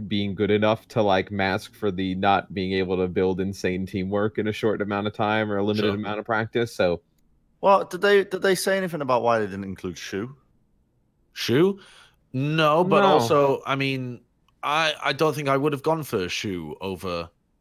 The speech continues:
Speaker 2: uh, over
Speaker 1: Bydoshin or Kariv.
Speaker 2: Yeah,
Speaker 1: Really?
Speaker 2: I mean, if you're going for,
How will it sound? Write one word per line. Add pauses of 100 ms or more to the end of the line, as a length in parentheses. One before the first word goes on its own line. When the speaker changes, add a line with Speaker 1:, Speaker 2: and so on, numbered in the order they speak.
(320)
Speaker 2:
uh, (260)
over
Speaker 1:
Bydoshin
or
Kariv. (640)
Speaker 2:
Yeah,
Speaker 1:
Really?
Speaker 2:
I
mean,
if
you're
going
for,